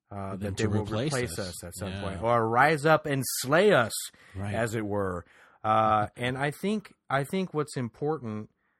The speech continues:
Speaker 1: uh, in the rest of this week, w-, we look to the arts.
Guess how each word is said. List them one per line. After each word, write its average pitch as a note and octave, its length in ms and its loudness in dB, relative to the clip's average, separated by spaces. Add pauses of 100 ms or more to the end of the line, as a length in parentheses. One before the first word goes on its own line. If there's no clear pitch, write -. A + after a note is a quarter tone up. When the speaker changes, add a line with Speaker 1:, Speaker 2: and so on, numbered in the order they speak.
(120)
Speaker 1:
uh, G#2 600 -2
in A2 320 -8 (800)
the A#2 120 -8
rest A#2 280 -2
of G#2+ 60 -8
this G#2 200 -6
week, A#2 420 -6 (880)
w-, A#2+ 240 -10
we A#2+ 300 -4
look C3 440 -6 (200)
to G#2+ 520 -6 (260)
the F#2+ 200 -10
arts. E2+ 380 -8